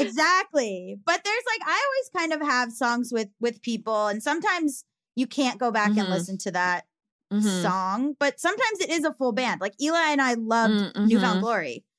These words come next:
Speaker 1: And
Speaker 2: Mm,
Speaker 1: I was like,
Speaker 2: mm-hmm.
Speaker 1: when I hear Newfound Glory, I'm like, "Oh, we, I went to the concert with Eli," all this stuff. But I'm also like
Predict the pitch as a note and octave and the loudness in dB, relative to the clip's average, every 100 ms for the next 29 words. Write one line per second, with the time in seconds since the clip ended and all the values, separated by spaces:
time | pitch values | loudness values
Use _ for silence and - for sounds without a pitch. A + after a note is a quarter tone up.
0 | - G#3 A3+ B3 A#3+ G#3+ A3 F#3 C4+ C#4 | -4 2 4 4 4 4 4 4 4 4
1 | A#3+ A#3 A#3 C#4 C4 B3 A#3 G#3 C#4 B3+ | 2 -2 0 2 4 2 0 2 2 4
2 | A3 G#3+ G#3+ - C4+ B3+ G#3+ A3 F3 G#3+ | 4 2 0 2 4 4 2 0 0 -2
3 | F#3+ G3 A#3+ B3 A#3 G#3 A3+ A3+ A3 G3+ | -6 -6 -2 -2 -2 -6 -2 0 0 -2
4 | G3+ G#3 G3+ _ _ - B3 A#3+ A#3+ B3+ | -4 -6 -6 _ _ -4 0 2 2 2
5 | A#3+ G#3+ G#3 | 2 2 -2